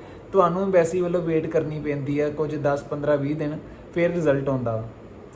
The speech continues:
ਦੇਖੋ, ਜਿਹੜਾ ਅਮਰੀਕਾ ਦਾ ਟੂਰਿਸਟ ਵੀਜ਼ਾ ਹੈਗਾ ਵਾ, ਇਹ ਦਸ ਸਾਲ ਦਾ ਹੀ ਲੱਗੂਗਾ, ਛੇ ਮਹੀਨੇ ਦਾ ਸਟੇ ਹੀ ਹੋਊਗਾ ਔਰ ਕੈਨੇਡਾ ਵਾਂਗ ਸੇਮ ਇਹਨੂੰ ਤੁਸੀਂ ਬਾਹਰ ਜਾ ਕੇ ਲੀਗਲੀ ਕਿਸੇ ਲਾਇਰ ਦੇ ਨਾਲ ਗੱਲ ਕਰਕੇ ਵਰਕ ਪਰਮਿਟ ਦੇ ਵਿੱਚ ਕਨਵਰਟ ਕਰਵਾ ਸਕਦੇ ਹੋ। ਹੁਣ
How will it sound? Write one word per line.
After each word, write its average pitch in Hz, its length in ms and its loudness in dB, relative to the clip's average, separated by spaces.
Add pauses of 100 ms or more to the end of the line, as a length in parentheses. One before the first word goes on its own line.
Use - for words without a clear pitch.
(360)
ਦੇਖੋ, 190 380 2 (140)
ਜਿਹੜਾ 185 340 4
ਅਮਰੀਕਾ 165 460 2
ਦਾ 180 100 4
ਟੂਰਿਸਟ 170 520 -4
ਵੀਜ਼ਾ 165 220 2
ਹੈਗਾ 156 300 2
ਵਾ, 131 160 0 (400)
ਇਹ 185 100 2 (100)
ਦਸ 139 300 2
ਸਾਲ 180 200 2
ਦਾ 180 60 4
ਹੀ 185 60 4
ਲੱਗੂਗਾ, 180 440 2
ਛੇ 156 280 -4
ਮਹੀਨੇ 165 260 -4
ਦਾ 147 120 2
ਸਟੇ 147 240 -4
ਹੀ 175 200 2
ਹੋਊਗਾ 180 320 4
ਔਰ 185 220 4
ਕੈਨੇਡਾ 185 460 2
ਵਾਂਗ 185 260 -2
ਸੇਮ 185 360 -2 (200)
ਇਹਨੂੰ 190 200 -4
ਤੁਸੀਂ 190 200 0
ਬਾਹਰ 151 340 2
ਜਾ 143 320 2
ਕੇ 170 240 -4 (340)
ਲੀਗਲੀ 170 520 2
ਕਿਸੇ 190 300 0
ਲਾਇਰ 165 300 4
ਦੇ 165 100 -2
ਨਾਲ 160 180 2
ਗੱਲ 147 260 0
ਕਰਕੇ 151 360 0
ਵਰਕ 165 280 4
ਪਰਮਿਟ 156 360 0
ਦੇ 147 120 -2
ਵਿੱਚ 156 200 -2
ਕਨਵਰਟ 151 360 -2
ਕਰਵਾ 143 320 2
ਸਕਦੇ 117 360 -4
ਹੋ। 110 60 -6 (920)
ਹੁਣ 196 160 4